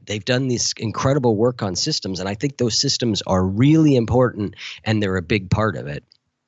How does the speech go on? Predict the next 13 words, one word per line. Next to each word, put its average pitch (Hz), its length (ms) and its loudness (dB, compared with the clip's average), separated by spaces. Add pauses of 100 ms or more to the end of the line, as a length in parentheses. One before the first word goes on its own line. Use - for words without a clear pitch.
(400)
And 117 300 2
yet 107 380 2 (340)
there 101 200 -2
is 98 100 -4
an 95 100 -2
element 95 360 0
of 80 80 -6
mystery 87 380 0
that 85 120 -4
goes 80 260 -4
way 82 160 0
beyond 76 380 -6
that. - 220 -12